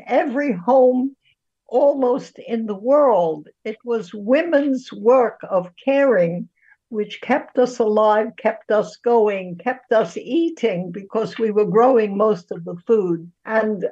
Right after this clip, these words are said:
that has been tremendously important in bringing the whole society to an awareness of what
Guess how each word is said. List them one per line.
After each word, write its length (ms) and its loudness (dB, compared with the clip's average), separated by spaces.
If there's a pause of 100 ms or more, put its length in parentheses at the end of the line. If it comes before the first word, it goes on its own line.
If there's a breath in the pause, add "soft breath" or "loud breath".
(120)
that 380 0
has 260 -2
been 320 0
tremendously 840 -2
important 640 -2
in 160 -6
bringing 360 -4
the 140 -4
whole 400 2
society 1120 0 (420 soft breath)
to 160 0
an 120 2
awareness 800 0 (160)
of 260 -6
what 340 -4